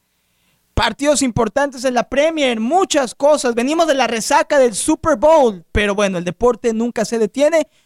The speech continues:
nosotros tampoco, y tenemos la alegría y el gusto de estar con ustedes durante esta hora de información y entretenimiento deportivo. Yo soy Julián Saldívar, tengo la alegría de saludarlo y acompañarlo. También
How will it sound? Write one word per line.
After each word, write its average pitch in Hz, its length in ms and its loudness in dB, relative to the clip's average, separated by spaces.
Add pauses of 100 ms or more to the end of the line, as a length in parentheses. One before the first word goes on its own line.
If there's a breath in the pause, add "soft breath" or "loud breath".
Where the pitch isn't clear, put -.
nosotros 226 580 -2
tampoco, 233 500 0
y 285 60 -4
tenemos 233 480 -2 (220)
la 226 80 4
alegría 254 340 2
y 381 40 0
el 330 120 0
gusto 247 300 -2
de 196 80 -2
estar 254 240 -4
con 254 140 -2
ustedes 277 360 2
durante 240 380 0
esta 247 260 0
hora 262 220 2
de 240 80 -4
información 220 680 -2
y 262 100 0
entretenimiento 262 1120 0 (260)
deportivo. 160 840 -4 (160)
Yo 294 140 0
soy 339 120 0
Julián 302 260 0
Saldívar, 320 600 0
tengo 240 380 0
la 214 80 -2
alegría 208 380 0
de 233 100 2
saludarlo 247 560 0
y 254 80 -4
acompañarlo. 285 840 -2 (280)
También 240 580 2